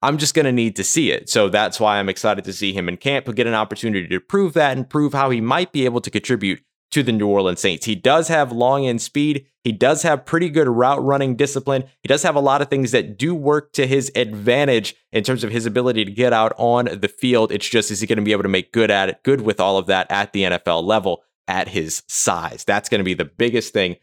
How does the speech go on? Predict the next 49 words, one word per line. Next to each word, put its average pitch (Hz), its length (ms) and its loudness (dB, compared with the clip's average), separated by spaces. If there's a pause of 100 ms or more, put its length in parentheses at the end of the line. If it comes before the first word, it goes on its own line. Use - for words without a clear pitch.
(180)
that 90 120 -2
we're 90 120 -2
gonna 87 180 -2
have 87 260 -6
to 82 80 -4
wait 92 300 -4
and 92 180 -4
see 85 280 -4
when 82 160 -2
it - 120 -6
comes 90 320 -4
to 90 160 -2
Jalen 92 460 -2
McCleskey. 98 540 -4
But 101 240 -2
all 147 260 2
in 139 80 0
all, 127 180 4
I'm 113 220 -2
very 131 240 2
excited 107 440 0
to 98 80 -6
see, 90 340 -2
again, 92 400 0
a 82 100 -2
Tulane 101 460 -2
Green 95 240 -2
Wave, 92 240 0 (260)
a 101 80 -2
New 101 140 0
Orleans 98 340 2
native, 95 240 0
I 85 40 -14
believe, 98 240 -2
is 90 120 -4
born 98 220 0
in 87 60 -2
the 82 60 -2
Covington 104 600 -4
area 92 440 0 (260)
while 90 180 2
his, 85 320 -4
uh, 80 220 0
parents 98 360 -2
still 87 220 -2
lived 90 320 -2
in 95 320 -2
New 87 180 -4
Orleans. 87 420 -2